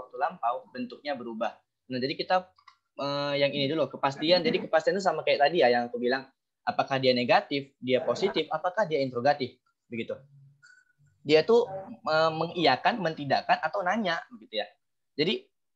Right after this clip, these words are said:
eh, misalnya kalau des ini kan dia berarti bentuk positif. Nanti kalau bentuk negatif dia berubah lagi.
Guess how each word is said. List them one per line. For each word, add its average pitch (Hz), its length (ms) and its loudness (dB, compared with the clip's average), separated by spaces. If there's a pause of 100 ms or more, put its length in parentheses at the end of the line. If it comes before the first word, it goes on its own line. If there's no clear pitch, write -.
(120)
eh, 135 480 2
misalnya 147 720 0
kalau 151 240 4
des 151 220 2
ini 170 100 -2
kan 220 160 -2
dia 220 140 0
berarti 156 260 0
bentuk 151 240 -6
positif. 151 460 2
Nanti 135 180 -6
kalau 175 160 2
bentuk 131 220 -10
negatif 139 340 -4
dia 170 140 0
berubah 127 260 0
lagi. 156 320 0